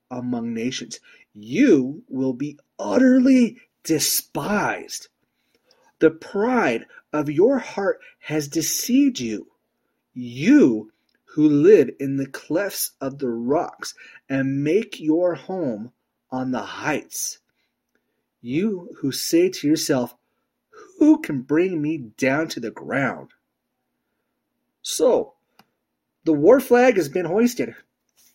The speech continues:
All right. Now, looking at this,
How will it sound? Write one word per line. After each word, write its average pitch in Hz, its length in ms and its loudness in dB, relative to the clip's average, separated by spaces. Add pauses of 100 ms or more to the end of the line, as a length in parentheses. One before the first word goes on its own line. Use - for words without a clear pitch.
(420)
All 139 100 -6
right. 160 280 -4 (1000)
Now, 160 340 -2
looking 180 640 2
at 143 280 -6
this, - 380 -4